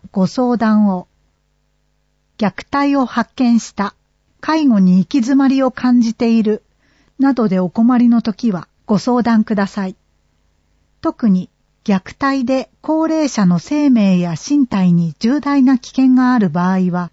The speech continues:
通報する義務があります。通報は、虐待を受けている高齢者を守るだけでなく、行っている人を救うことにもなります。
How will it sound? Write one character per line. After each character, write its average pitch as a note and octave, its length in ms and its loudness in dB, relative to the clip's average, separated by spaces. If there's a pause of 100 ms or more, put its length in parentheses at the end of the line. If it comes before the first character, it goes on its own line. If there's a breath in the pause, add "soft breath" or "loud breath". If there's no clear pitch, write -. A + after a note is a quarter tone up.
(100)
通 D4+ 200 -4
報 C#4+ 260 -4
す C#4 180 -6
る C4 100 0
義 B3+ 200 2
務 A#3 140 4
が E3+ 180 0
あ E3+ 40 -4
り D#3+ 140 -6
ま D#3+ 140 -4
す。 - 220 -20 (1300)
通 C4+ 220 -4
報 B3+ 260 0
は、 A#3 240 -2 (380)
虐 G3+ 300 -4
待 D#4 220 -2
を D#4 140 0
受 D4+ 200 -2
け A3+ 40 -2
て G3+ 160 0
い G3 80 2
る F#3 140 -2
高 C4+ 240 -2
齢 C#4 180 0
者 E3+ 220 -6
を E3 100 -2
守 G#3+ 380 2
る G3 60 0
だ D#3+ 120 -4
け C4 160 -6
で F3 140 -2
な F3 160 -2
く、 - 180 -20 (640)
行 B3+ 220 -4 (120)
っ B3 80 -4
て C4+ 180 -4
い C4 60 0
る B3+ 100 0
人 A#3+ 280 -2
を G3 80 0
救 - 320 -6
う B3 60 -4
こ C4+ 120 -4
と C4+ 140 0
に A3+ 120 4
も E3+ 120 2
な E3 160 -2
り E3 120 -6
ま E3 160 -4
す。 - 220 -20